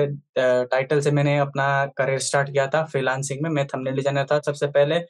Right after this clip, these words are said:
वा-, उस वक्त मैंने नेपाल के सारे creators के साथ, जितने भी बड़े-बड़े creators थे, सारे creators के साथ मैंने काम कर लिया था। उसके बाद फिर मैं हिम सिंह भाई को reach out किया और फिर उनके साथ भी थोड़ा सा thumbnail किया। उसके बाद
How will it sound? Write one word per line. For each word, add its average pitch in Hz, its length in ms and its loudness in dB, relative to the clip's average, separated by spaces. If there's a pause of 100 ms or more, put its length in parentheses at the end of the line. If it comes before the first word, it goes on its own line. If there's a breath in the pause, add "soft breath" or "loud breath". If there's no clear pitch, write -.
(420 loud breath)
वा-, 135 640 2
उस 147 260 -4
वक्त 156 180 0
मैंने 151 180 2
नेपाल 143 320 2
के 147 100 0
सारे 143 340 0
creators 147 400 2
के 151 100 0
साथ, 143 200 2
जितने 143 240 -2
भी 151 60 4
बड़े-बड़े 143 360 4
creators 135 500 -6 (100)
थे, 185 140 2
सारे 151 360 0
creators 143 320 0
के 139 120 -4
साथ 131 160 -2 (120)
मैंने 117 160 -6 (380)
काम 113 240 -2
कर 123 120 0
लिया 135 180 0
था। 160 240 -2 (480 loud breath)
उसके 127 200 -6
बाद 127 220 0
फिर 135 200 -2
मैं 131 220 -4
हिम 127 180 -6
सिंह 139 580 -2
भाई 131 180 0
को 135 140 -4
reach 135 220 -6
out 139 200 0
किया 156 360 -2 (600)
और 131 200 -4
फिर 135 280 -2
उनके 131 300 -6
साथ 131 200 -4
भी 131 120 -8
थोड़ा 135 220 -4
सा 131 120 -10
thumbnail 139 360 -8
किया। 135 240 -2
उसके 143 460 -6
बाद 131 320 -2